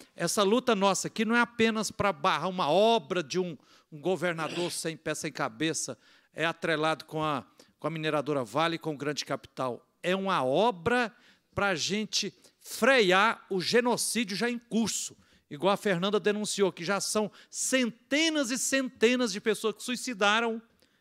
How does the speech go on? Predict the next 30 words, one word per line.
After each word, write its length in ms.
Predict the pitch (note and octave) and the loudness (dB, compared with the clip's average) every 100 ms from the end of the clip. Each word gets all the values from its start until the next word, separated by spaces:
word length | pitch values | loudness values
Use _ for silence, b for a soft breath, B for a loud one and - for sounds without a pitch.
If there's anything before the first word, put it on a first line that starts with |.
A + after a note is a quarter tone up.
| _ | _
né, 260 | D#3+ A#3+ G3 b b b | -2 -2 -2 b b b
na 120 | F#3+ | -6
bacia 360 | F#3+ F#3+ - G#3 | -2 -2 -2 -4
do 100 | F#3 | -4
Paraopeba, 720 | G3 G3 E3 F3+ A3 F#3+ A3 - | -2 -2 -2 -2 -4 -4 -10 -14
ainda 180 | G3+ G#3+ | -10 -8
quer 360 | - G#3 F#3+ | -2 -2 -2
mais 360 | F3 E3+ F#3 - - | -2 -2 -2 -4 -4
aumentar 720 | E3 F3+ E3+ - D#3+ D#3+ B B B B - | -2 0 -2 -2 -2 -2 B B B B 0
essa 540 | D#3+ E3 - E3+ D#3+ | 2 2 2 0 0
devastação 760 | C3 D#3+ D3+ - C3 - B2 B2 - - | 0 -2 -2 -4 -6 -6 -6 -8 -12 0
inimaginável. 1160 | A#3+ C4 A#3+ C4 G3+ F#3 F#3 F3+ B2 G#2 - - _ _ _ | 2 2 0 -2 -2 -2 -6 -8 -8 -12 -16 -20 _ _ _
Quero, 260 | D#3 F#3+ F#3+ | 0 0 2
deputada 440 | F3 - E3 C#3+ | -2 -2 -4 -4
Bélia, 360 | A#2+ C3+ B2+ A#2+ | -4 -2 -2 -6
aqui, 240 | - - _ b b b - | -10 -18 _ b b b -2
terminar 540 | F3+ E3+ D3 E3 D#3 | -2 -2 -4 -2 -2
aqui, 540 | A#2+ - E3 D#3+ B2 - | -4 -2 0 0 -4 -8
do 140 | D3 | -8
fundo 260 | - C4 B3+ | -4 0 2
do 80 | |
meu 140 | A3 G3+ | 2 0
coração, 580 | F#3 E3+ C#3 - D#3 D#3 | 0 0 -2 -2 -4 -2
fazendo 380 | F3 D#3+ F#3 | -4 -4 -4
um 60 | F#3 | -6
pedido 640 | F#3 C#3+ A#2 E3 D#3 D#3+ - b b b b _ | -4 -4 0 0 0 -4 -12 b b b b _
pra 140 | D3+ E3 | -4 -2
nossa 360 | E3 D#3+ D#3+ | -2 -4 -6
querida 480 | - D3+ D3 E3 D#3 | -4 -2 0 0 -2
de-, 200 | C3+ | -2